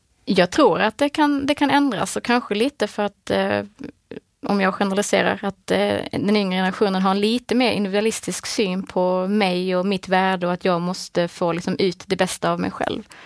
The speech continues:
Och då kommer ju återigen det här tillbaka mellan en balans mellan vad är, har jag plikt att göra och när är jag duktig och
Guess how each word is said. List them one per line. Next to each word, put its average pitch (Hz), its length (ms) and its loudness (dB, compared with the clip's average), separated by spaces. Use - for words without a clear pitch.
Och - 80 -2
då 202 80 0
kommer 220 280 0
ju 240 60 2
återigen 233 340 0
det 214 80 -2
här 214 100 0
tillbaka 226 460 0
mellan 220 380 2
en 196 120 -2
balans 196 400 0
mellan 185 300 0
vad 180 200 2
är, 180 340 0
har 185 140 2
jag 185 120 0
plikt - 320 -2
att 190 100 0
göra 202 340 4
och 214 240 -6
när 185 160 0
är 180 40 0
jag 175 140 0
duktig 185 440 -2
och 180 160 -2